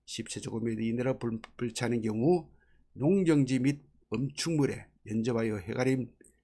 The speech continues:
피해를 주는 경우, 분묘 중심점으로부터 십 미터 이내 인목 등에 대해서는 임의벌채가 진행되었습니다. 자, 십 세제곱미터는 어느 정도 양인가?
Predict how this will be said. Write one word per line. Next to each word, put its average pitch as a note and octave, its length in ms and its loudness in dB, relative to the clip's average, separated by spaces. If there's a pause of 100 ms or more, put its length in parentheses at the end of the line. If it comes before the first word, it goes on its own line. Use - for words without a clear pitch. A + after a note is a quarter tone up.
(340)
피해를 D#3 340 4
주는 A#2+ 240 -2
경우, - 240 -12 (640)
분묘 D#3 460 4
중심점으로부터 C3 1200 0 (220)
십 - 260 -2
미터 F3+ 720 6
이내 C3+ 360 2
인목 B2+ 440 -2
등에 B2 180 0
대해서는 B2+ 480 0
임의벌채가 A2 720 -4 (380)
진행되었습니다. - 760 -10 (1120)
자, A#2 220 -2
십 A#3 300 -2
세제곱미터는 G3+ 1000 8
어느 B2+ 200 0
정도 C#3 380 2
양인가? C3+ 520 2